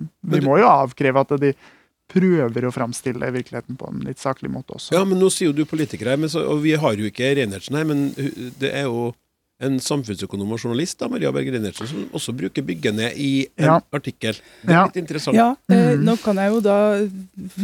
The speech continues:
Speaker 3: fortelle at jeg var en gang med på å gi en språkpris til Maria Berg Reinertsen.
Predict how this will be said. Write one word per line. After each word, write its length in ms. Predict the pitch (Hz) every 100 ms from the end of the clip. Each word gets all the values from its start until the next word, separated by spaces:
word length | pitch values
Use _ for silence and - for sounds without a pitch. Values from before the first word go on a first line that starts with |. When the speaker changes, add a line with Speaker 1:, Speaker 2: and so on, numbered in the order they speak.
| 208 196 - 269
Speaker 3:
fortelle 400 | - 233 226 185
at 80 | 190
jeg 140 | 214
var 100 | 202
en 100 | 190
gang 140 | 190 190
med 160 | 170 _
på 100 | 196
å 40 |
gi 160 | 175 170
en 100 | 190
språkpris 800 | - 240 220 - - 262 302 -
til 100 | 214
Maria 260 | 202 180 170
Berg 240 | 160 156
Reinertsen. 640 | 165 165 160 147 156 180